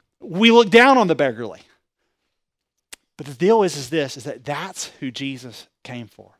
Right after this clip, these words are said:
Let me show you another example. Jesus is gonna tell a story. It's a parable in Luke chapter eighteen.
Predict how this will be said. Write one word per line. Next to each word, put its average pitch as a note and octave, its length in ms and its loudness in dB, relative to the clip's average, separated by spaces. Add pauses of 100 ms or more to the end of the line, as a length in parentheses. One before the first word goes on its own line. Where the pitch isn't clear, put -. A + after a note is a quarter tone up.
(100)
Let E3+ 80 -12
me F3 80 -8
show F#3 180 -4
you E3 140 -2
another C#3 300 -6
example. A#2 520 -14
Jesus D3 460 -12
is B2+ 60 -20
gonna C#3 160 -10
tell C#3+ 260 -8
a C3 60 -12
story. C3+ 420 -10
It's - 100 -18
a - 40 -20
parable D#3 480 -6
in A#2 100 -10
Luke C3+ 160 -8
chapter C3 340 -10
eighteen. A#2+ 500 -14